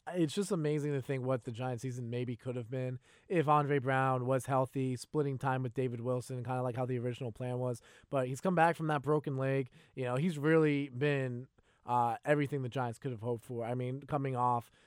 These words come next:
that leg injury, he's definitely helped, helped this team just add a different element to it. So it's not always Eli passing, Eli passing, Eli passing. But, you know, you said it with the picks just in last game. Even though the Giants did beat the Pack, uh, you know, you know, another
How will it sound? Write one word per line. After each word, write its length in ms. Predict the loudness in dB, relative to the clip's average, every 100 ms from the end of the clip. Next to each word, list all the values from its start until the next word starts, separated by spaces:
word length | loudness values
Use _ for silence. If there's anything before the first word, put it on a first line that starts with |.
| _ -2
that 200 | 0 2
leg 220 | 0 0
injury, 420 | -4 -4 -4 -2
he's 240 | -2 -4 -2
definitely 400 | -2 -2 -4 -6 _ _ _ _ _
helped, 320 | 0 2 0 -4 _ _ 0
helped 240 | 2 4
this 180 | 0 -2
team 280 | 0 0 0
just 140 | -2
add 200 | 2 4
a 20 | 4
different 320 | 0 -2 -2
element 320 | -2 -2 -4
to 140 | -2 -2
it. 100 | 0
So 140 | -2
it's 80 | 2
not 180 | 0 2
always 340 | 4 4 2 -4 -20 _ 0
Eli 220 | 2 2
passing, 360 | 2 0 0 -4
Eli 200 | -2 -2
passing, 320 | -4 -4 -4
Eli 160 | -4
passing. 380 | -2 -2 -2 -2
But, 200 | -2 -2 -4 -20 _
you 120 | 2
know, 140 | 4 4
you 140 | 2
said 240 | 0 0
it 40 | 2
with 140 | -2
the 80 | -4
picks 380 | -2 0 0 0
just 260 | -4 -2
in 220 | -4 -6 -4
last 320 | 0 2 2
game. 220 | -2 0
Even 160 | 0 2
though 80 | 0
the 100 | 0
Giants 460 | 0 2 2 0
did 240 | 0 -2 0
beat 160 | -4
the 80 | -4
Pack, 480 | -8 0 4 4 2
uh, 220 | 2 0 -2 -14 -20 -6
you 160 | -4
know, 80 | -2
you 100 | 0
know, 140 | 2
another 640 | 2 2 2 2 2 0